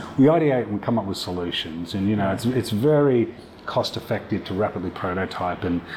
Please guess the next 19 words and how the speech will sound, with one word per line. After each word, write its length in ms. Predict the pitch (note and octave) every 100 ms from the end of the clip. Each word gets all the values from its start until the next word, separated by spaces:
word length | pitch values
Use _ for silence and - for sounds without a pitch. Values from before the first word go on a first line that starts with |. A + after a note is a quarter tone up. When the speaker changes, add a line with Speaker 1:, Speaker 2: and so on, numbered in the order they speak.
| -
Speaker 1:
proof 240 | - A#2 -
of 80 | -
concept 460 | G2 F#2 - F2
this 140 | F2 B2
Speaker 2:
Yeah. 80 |
Speaker 1:
stuff, 280 | G#2 D#2 -
and 80 | A#2+
that's 220 | D#3+ -
where 180 | C#3+ A#2
I 60 | G2
suggest 400 | - F#2+ F#2+ G2
anyone 320 | G#2 C#3 G2+
does 220 | F2 E2
it, 60 | F2+
like, 260 | A2 B2 D#3
on 80 |
a 60 | D#3+
small 280 | D3+ B2+ C#3+
scale, 480 | - A2+ B2+ G#2